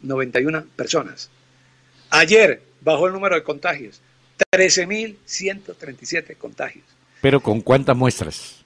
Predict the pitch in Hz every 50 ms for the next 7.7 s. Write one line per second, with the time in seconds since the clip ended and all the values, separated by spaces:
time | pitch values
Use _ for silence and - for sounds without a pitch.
0 | _ _ _ _ _ _ _ _ _ _ _ _ _ _ _ - 110 104 107 113
1 | 120 135 135 - 147 143 143 139 131 117 104 - - - - - - - - 170
2 | - - - 139 - - - - - 113 147 165 143 95 - - - 90 - -
3 | - - - - - - - - - 135 117 - - 151 151 151 131 143 131 -
4 | - 151 113 78 - - _ _ _ _ _ _ _ _ _ _ _ _ _ _
5 | _ _ _ _ _ _ _ _ _ _ _ _ _ _ _ _ _ _ _ _
6 | _ _ _ _ - 127 135 - 165 147 - 170 156 139 117 - 139 135 127 147
7 | 143 - - 135 117 117 104 92 - 104 90 82 120 170